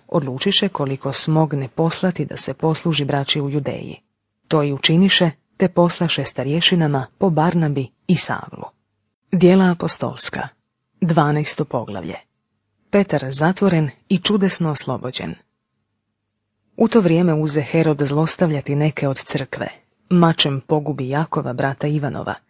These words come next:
Kad vidje da je to drago Židovima, uhvati i Petra, bijahu upravo dani beskvasnih kruhova.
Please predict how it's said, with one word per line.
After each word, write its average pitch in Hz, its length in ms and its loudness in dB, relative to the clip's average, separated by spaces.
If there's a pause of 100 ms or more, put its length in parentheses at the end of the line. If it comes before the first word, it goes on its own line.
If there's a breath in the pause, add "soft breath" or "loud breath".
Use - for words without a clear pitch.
(400)
Kad 170 200 4
vidje 180 300 4
da 160 100 0
je 143 80 0
to 165 140 2
drago 147 360 0
Židovima, 165 600 0 (100)
uhvati 185 480 0
i 151 40 -2
Petra, - 420 -2 (440)
bijahu 151 500 -2
upravo 147 400 0
dani 143 320 -2
beskvasnih 135 680 -6
kruhova. - 460 -4